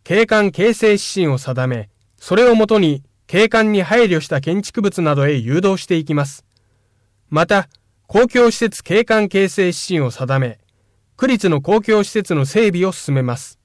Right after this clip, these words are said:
屋外広告物は、表示、提出に関する配慮基準を定め、事前相談の仕組みを導入します。杉並区景観計画等の運用について、届け出対象行為、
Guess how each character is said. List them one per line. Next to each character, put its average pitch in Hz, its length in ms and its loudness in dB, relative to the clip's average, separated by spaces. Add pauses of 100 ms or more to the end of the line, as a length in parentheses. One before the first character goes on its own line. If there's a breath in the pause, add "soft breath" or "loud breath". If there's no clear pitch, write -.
(1200)
屋 160 240 -2
外 247 200 4
広 226 180 2
告 226 240 -2
物 151 220 -2
は、 127 260 0 (340)
表 185 240 2
示、 170 220 -8 (240)
提 226 220 2
出 - 160 -4
に 220 100 0
関 202 220 0
す - 100 -6
る 156 120 0
配 151 200 0
慮 233 140 0
基 208 160 -2
準 170 180 0
を 135 80 0
定 135 240 -4
め、 123 260 -4 (460)
事 135 180 -2
前 220 200 2
相 220 200 0
談 156 200 2
の 131 100 -2
仕 - 120 -12
組 214 180 2
み 220 80 4
を 190 80 2
導 139 200 0
入 139 180 2
し - 120 -10
ま 127 140 -6
す。 - 200 -18 (1400)
杉 175 280 -2
並 233 220 2
区 147 180 -8
景 180 240 0
観 226 240 2
計 208 200 2
画 147 160 -2
等 156 260 0
の 123 160 -2
運 160 220 2
用 190 180 4
に 165 160 2
つ 156 140 -8
い 139 80 -6
て、 - 240 -14 (1080)
届 240 300 2
け - 40 2
出 220 120 4
対 190 180 2
象 180 240 0
行 139 260 0
為、 104 180 -14